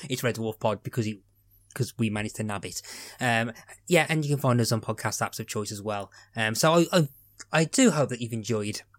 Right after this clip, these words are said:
um, either revisiting or discovering the British Empire. If you, if you used to watch it, um, please let us know, um, how right we are or how wrong we are, um, or your own per-,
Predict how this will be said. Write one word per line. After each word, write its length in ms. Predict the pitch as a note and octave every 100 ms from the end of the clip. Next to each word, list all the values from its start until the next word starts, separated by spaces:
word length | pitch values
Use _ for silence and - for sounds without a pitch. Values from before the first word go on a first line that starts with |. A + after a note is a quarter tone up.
| _ _ _ _ _ _ - A#2+
um, 320 | A2 G#2 G2+ - - _ - -
either 280 | B2+ A2+ G#2+
revisiting 580 | G#2+ A2 A#2 - B2 B2+
or 80 | B2
discovering 560 | A#2 - B2 A#2+ A2+
the 100 | G#2+
British 220 | A#2 A#2 C3
Empire. 400 | A#2+ C3+ E3+ - - -
If 200 | B2+ -
you, 400 | A#2+ A2+ A2+ A#2 - -
if 120 | A2+
you 280 | B2 A2+ A2+ _ _ _
used 200 | B2+ C3+
to 60 | C#3
watch 260 | C3 -
it, 160 | F3 - A#2
um, 340 | A2 G#2+ G#2+
please 280 | - B2+ A#2
let 80 | A2+
us 100 | A2+
know, 340 | A2+ G#2+ G2+ _ _ - - A2
um, 380 | G#2 G#2 G2+
how 180 | G2 A2+
right 240 | G#2 A2 G#2+
we 100 | G#2+
are 140 | G#2+
or 80 | G#2
how 140 | G#2+
wrong 240 | G2 G#2+ G2+
we 100 | G2+
are, 200 | A#2+ -
um, 400 | G#2+ G2+ G2 G#2
or 180 | A2+ A2
your 160 | C#3+ E3+
own 100 | D3+
per-, 240 | D3